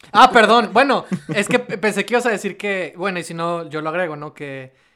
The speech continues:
él no es un superhéroe, ¿no? Y justamente el arma perfecta, como él la creó, pues la puede, pues sí, no, es una farsa, ¿no? Es, es como el Mago de Oz. Va a ser un show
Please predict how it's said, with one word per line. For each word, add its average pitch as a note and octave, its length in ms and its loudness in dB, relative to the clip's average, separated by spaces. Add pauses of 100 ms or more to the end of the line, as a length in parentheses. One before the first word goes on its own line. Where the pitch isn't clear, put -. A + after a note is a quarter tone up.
él F3+ 200 -4
no A3+ 60 2
es A#3+ 120 -2
un A3+ 200 -4
superhéroe, F#3 560 -6
¿no? D3+ 160 -10
Y D3+ 100 -10
justamente F3 560 -10
el F3+ 80 -6
arma E3+ 460 -4 (260)
perfecta, G3+ 520 -4
como D#3 200 -8
él E3+ 60 -2
la F#3+ 120 -2
creó, G#3 540 -4
pues D3 120 -12
la D3 180 -8
puede, D#3 760 -8 (460)
pues E3+ 160 -6
sí, A#3+ 100 -4
no, G#3 60 -2 (100)
es F3 100 -8
una A3 140 0
farsa, G3+ 320 2
¿no? D#3+ 100 -8
Es, D#3+ 120 -10
es - 100 -16
como C#4 160 0
el A#3+ 60 4
Mago B3 180 6
de G3+ 80 2
Oz. - 300 -8 (400)
Va F#3 60 4
a G3+ 40 4
ser A#3 160 0
un B3 120 0
show D4 400 -2